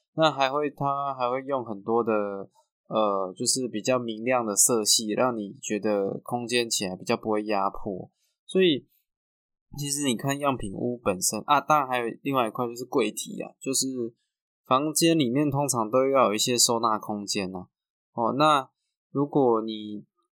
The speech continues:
的那个柜子做很少的话，其实也，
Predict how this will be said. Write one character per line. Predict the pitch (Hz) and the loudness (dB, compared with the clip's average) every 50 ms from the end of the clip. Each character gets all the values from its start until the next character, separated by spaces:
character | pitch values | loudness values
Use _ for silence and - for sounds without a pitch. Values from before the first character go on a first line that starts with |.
| _ _ _ _ _ _ _ _ | _ _ _ _ _ _ _ _
的 | - 135 127 127 123 123 | 4 6 6 8 6 6
那 | 120 139 147 | 4 2 -2
个 | 139 - 131 120 117 117 117 113 113 113 113 113 113 113 113 - _ _ _ _ _ | 0 2 2 2 4 4 4 2 2 0 0 -2 -2 -4 -4 -6 _ _ _ _ _
柜 | - 170 156 135 113 | 4 6 6 6 6
子 | - 117 113 | 4 0 2
做 | - - 147 135 113 | 4 4 4 4 4
很 | 107 107 101 107 | 2 -2 -2 2
少 | 113 - - 117 95 98 | 4 6 6 4 4 0
的 | 101 95 104 | -2 -2 -2
话， | 110 120 113 107 | 0 0 0 0
其 | - 123 123 | 2 2 2
实 | - - 131 | 2 2 2
也， | 120 107 101 | 0 -4 -4